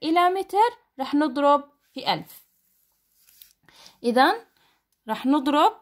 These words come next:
في ألف للأربعين ويساوي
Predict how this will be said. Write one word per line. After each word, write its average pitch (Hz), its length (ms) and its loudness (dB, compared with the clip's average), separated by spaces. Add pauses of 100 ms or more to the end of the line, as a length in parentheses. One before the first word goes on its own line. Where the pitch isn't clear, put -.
(300)
في - 220 -20
ألف 381 480 -2 (800)
للأربعين 226 720 -2
ويساوي 277 720 -2